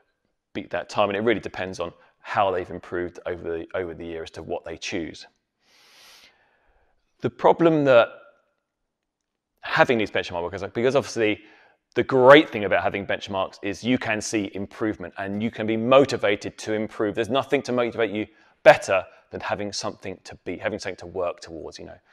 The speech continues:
And these benchmark workouts are just one of those things. The other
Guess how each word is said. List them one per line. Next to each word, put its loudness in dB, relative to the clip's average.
And -6
these -4
benchmark -2
workouts -14
are -10
just -10
one -2
of -12
those -6
things. -14
The -6
other -10